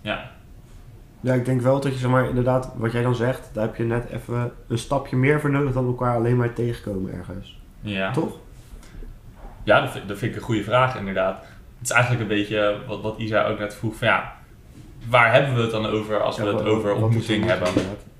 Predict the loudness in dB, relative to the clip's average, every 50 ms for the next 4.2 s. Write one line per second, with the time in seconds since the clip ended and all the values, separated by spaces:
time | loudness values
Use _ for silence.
0 | -12 -4 0 2 2 2 2 -2 -8 -14 -14 -14 -14 -14 -14 -16 -18 -20 -20 -20
1 | -20 -20 -20 -20 -20 -6 0 2 2 2 4 4 4 6 6 6 6 4 4 2
2 | 0 0 0 0 -2 -2 -4 -6 -2 0 2 2 2 2 0 -2 -4 -4 -4 -4
3 | -4 -4 -6 -4 -4 -4 -4 -4 -4 -4 0 2 2 2 2 2 0 -2 -2 -2
4 | 0 0 0 0